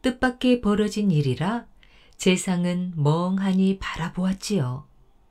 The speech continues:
"문 밖에서 다 들었다. 너는 사람을 구하는 걸 알고 있으면서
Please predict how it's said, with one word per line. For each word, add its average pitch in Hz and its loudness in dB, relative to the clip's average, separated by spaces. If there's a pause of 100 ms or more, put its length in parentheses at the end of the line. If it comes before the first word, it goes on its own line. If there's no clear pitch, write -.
(640)
"문 208 4
밖에서 220 6
다 208 4
들었다. 214 4 (680)
너는 233 4
사람을 269 2
구하는 240 4
걸 208 6
알고 196 6
있으면서 196 0